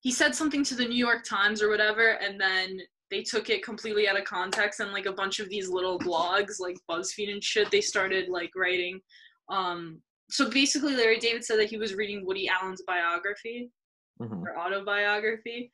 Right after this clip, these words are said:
Speaker 1: and everyone's like, <gasps> "But Woody Allen is a child molester." <laughs>
Speaker 2: Oh. <laughs>
Speaker 1: As if Larry David did it. <laughs>
Speaker 2: Jesus Christ.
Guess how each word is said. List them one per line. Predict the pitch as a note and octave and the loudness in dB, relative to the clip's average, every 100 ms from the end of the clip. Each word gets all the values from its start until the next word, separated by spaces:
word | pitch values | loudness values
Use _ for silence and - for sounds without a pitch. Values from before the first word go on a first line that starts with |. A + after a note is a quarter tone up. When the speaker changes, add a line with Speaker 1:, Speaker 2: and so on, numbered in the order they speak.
| - | -10
Speaker 1:
and | G3+ A3+ | 0 2
everyone's | B3 C4 B3+ | 4 4 4
like, | B3 - - - - - - | 2 0 -10 -14 -14 -18 -20
<gasps> | _ _ _ _ - | _ _ _ _ 4
"But | B3+ - | 4 6
Woody | A#3+ D#4+ D4+ | 6 8 8
Allen | A3+ C#4+ D4 A#3 | 8 6 6 4
is | G#3+ | 0
a | D4 | -2
child | - - - F#4 A4 F4 D#4 | 2 4 6 8 8 8 8
molester." | D4 C#4 A#3 A3 - - G#3+ G3+ B3+ D4+ - | 8 8 8 4 2 4 6 8 6 4 0
<laughs> | - - | -10 -2
Speaker 2:
Oh. | G3+ F#3 D#3+ E3 - - | 0 0 -2 -4 -4 2
<laughs> | F#3+ E3 G#3+ G3 - G3+ F#3+ - _ - - - _ _ _ _ _ _ _ _ - - - - - - - - _ D4 | 6 6 6 4 4 2 0 -2 _ -20 -20 -20 _ _ _ _ _ _ _ _ -20 -12 -10 -8 -10 -14 -20 -20 _ 6
Speaker 1:
As | D4+ | 8
if | F4+ F4+ | 8 6
Larry | D#4+ E4 F4 F#4+ F#4 | 6 8 8 10 8
David | C4+ D4 E4 D#4+ C4 A3 | 8 6 6 6 2 2
did | C4+ D4+ | 4 6
it. | A3 G4+ - F#4+ - - F#4+ - - _ | 8 6 6 4 4 6 6 6 -8 _
<laughs> | _ - | _ -20
Speaker 2:
Jesus | - G2+ F#2+ E2+ E2 - | -4 0 0 0 -4 -6
Christ. | - - F#2+ F2 E2+ F2 - | -8 0 2 2 0 -6 -12